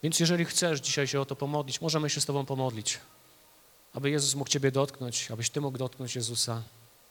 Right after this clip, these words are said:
Aby przyszło uzdrowienie, uwolnienie, przemiana, odpowiedź, przemiana życia. To, co jest potrzebne, to, co przynosi Boże dotknięcie. To, co przyniosło Mojżeszowi ochronę,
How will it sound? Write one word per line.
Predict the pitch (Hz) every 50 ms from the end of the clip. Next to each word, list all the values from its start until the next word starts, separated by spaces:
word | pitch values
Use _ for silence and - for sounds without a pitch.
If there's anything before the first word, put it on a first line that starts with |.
| - - - - -
Aby | - 139 147 139
przyszło | - - 156 - 143 127
uzdrowienie, | 127 120 123 123 127 120 131 151 160 156 147 135 131 123 123 117 - - -
uwolnienie, | 135 123 123 123 120 123 139 151 156 151 147 135 131 120 120 120 120 - -
przemiana, | - - - 123 127 135 147 156 160 156 143 123
odpowiedź, | 120 120 - - 156 160 160 143 147 139 131 - - - - - - - - - - - - -
przemiana | - - 156 165 170 160 160 147 143
życia. | 123 151 156 - - 143 139 131 127 123 - - - - - - - - - - - - - - - - - - - - - - - - -
To, | - 170
co | - - 156
jest | 156 143 -
potrzebne, | 151 135 - - 147 143 117 110 107 104 107 - - - - - -
to, | 156
co | - - 160
przynosi | - - - 139 143 143 139 - - 110 104 101 - - - - - - - - - - -
Boże | - 135 139 135 139 127
dotknięcie. | 131 123 - - - 135 131 123 120 - - 107 101 - - - - - - - - - - -
To, | - 147
co | - 151
przyniosło | - - - 143 143 139 135 - 139 131
Mojżeszowi | 135 127 120 117 120 117 - 151 151 135 131 113
ochronę, | 123 120 143 139 143 160 165 151 135 131